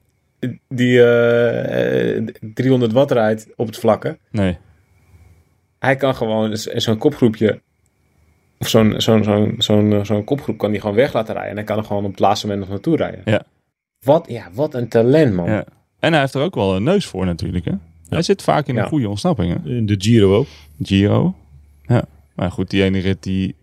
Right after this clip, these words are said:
Speaker 2: waar
Speaker 3: zo-,
Speaker 2: die zich
Speaker 3: niet zonder
Speaker 2: terug moest
Speaker 3: discussie, maar ja.
Speaker 2: Nee, maar die ene rit waar die zich deze Vuelta ook terug moet laten zakken, was uiteindelijk ook een kopgroep die wegbleef natuurlijk.
Speaker 3: Ja.
Speaker 2: Dus, eh, ja. Het was wel, eh, ja, nee, klasse. Ja, ja, ik
Speaker 3: Maar hoe moet ik het nou, eh, v-, do-, kruip eens in zijn hoofd.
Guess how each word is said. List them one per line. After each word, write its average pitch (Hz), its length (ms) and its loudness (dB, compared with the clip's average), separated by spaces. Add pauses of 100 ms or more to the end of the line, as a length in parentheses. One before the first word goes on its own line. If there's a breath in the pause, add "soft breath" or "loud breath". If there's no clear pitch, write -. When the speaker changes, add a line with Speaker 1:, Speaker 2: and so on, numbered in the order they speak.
(140)
Speaker 2:
waar 98 120 -4
Speaker 3:
zo-, 95 80 -2
Speaker 2:
die 95 80 -2
zich 104 120 2
Speaker 3:
niet 113 80 0
zonder 117 260 2
Speaker 2:
terug 98 80 -2
moest - 100 -4
Speaker 3:
discussie, 123 280 2
maar 104 200 -4 (160)
ja. 98 220 -10
Speaker 2:
Nee, 123 240 0
maar 95 120 -4
die 104 120 -2
ene 107 200 -2
rit 101 180 -2
waar 101 160 2
die 98 80 -6
zich 95 180 -6
deze 98 340 -4
Vuelta 104 300 2
ook 92 100 -4
terug 90 180 -6
moet 87 120 -6
laten 90 200 -4
zakken, 92 200 -8
was 95 140 -4
uiteindelijk 101 420 0
ook 131 80 -6
een 127 60 -6
kopgroep 123 340 -2
die 90 100 -4
wegbleef 87 360 -4
natuurlijk. 90 360 -2
Speaker 3:
Ja. 95 60 -6
Speaker 2:
Dus, 90 200 -6
eh, 98 80 -4 (260)
ja. 101 160 2 (720)
Het - 80 -20
was 87 160 -4
wel, 90 400 -2
eh, 104 60 -8
ja, 117 160 0
nee, 113 180 -2 (160)
klasse. 117 320 -4
Ja, 101 240 0 (180)
ja, 110 120 -4
ik 98 200 -6
Speaker 3:
Maar 120 120 0
hoe 156 360 2
moet 165 180 4
ik 156 60 0
het 135 120 -2
nou, 123 420 4
eh, 117 60 0
v-, - 120 -12 (200)
do-, 127 140 -2 (520)
kruip 143 260 0
eens 131 120 -4
in 139 100 2
zijn 117 260 0
hoofd. 80 400 -8